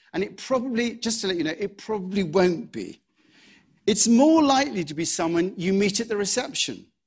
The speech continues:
someone at work, someone around your own table.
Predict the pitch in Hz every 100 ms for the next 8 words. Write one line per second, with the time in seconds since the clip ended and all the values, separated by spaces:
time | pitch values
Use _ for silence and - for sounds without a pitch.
0 | _ _ _ _ _ - - 214 208 202
1 | 202 190 - _ _ - 196 202 262 277
2 | 120 - - - _ _ _ _ _ -
3 | - 214 202 190 190 190 175 _ _ _
4 | _ _ _ _ _ 180 175 196 196 185
5 | 196 196 196 196 190 185 185 160 107 110